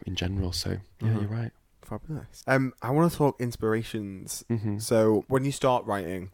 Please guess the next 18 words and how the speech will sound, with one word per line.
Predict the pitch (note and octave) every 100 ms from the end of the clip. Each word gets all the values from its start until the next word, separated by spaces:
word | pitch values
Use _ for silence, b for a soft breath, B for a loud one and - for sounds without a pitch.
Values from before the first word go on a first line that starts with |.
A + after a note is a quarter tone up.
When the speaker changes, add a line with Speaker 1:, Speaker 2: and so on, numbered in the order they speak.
| -
Speaker 2:
and | G#2+ G2 G2 F#2+ F#2+ -
you | G#2 G2+ G2 G2 F#2+ F#2
realise | G#2+ G#2+ G2 F#2+
that | F2
that's | F#2+ G#2
what | G2
you | F#2+
wanna | F#2+ F2+
do, | F2 E2
Speaker 1:
Yeah. | G#2 G2 G2 G2+
Speaker 2:
who's | A#2 A#2
inspiring | B2 - G2+ G2+ G2
to | - G#2
you | G2 F#2+
to | -
do | F2+ F2
that? | E2+ - _
Artists, | F#2+ G2+ - G#2 F#2+ - - - - -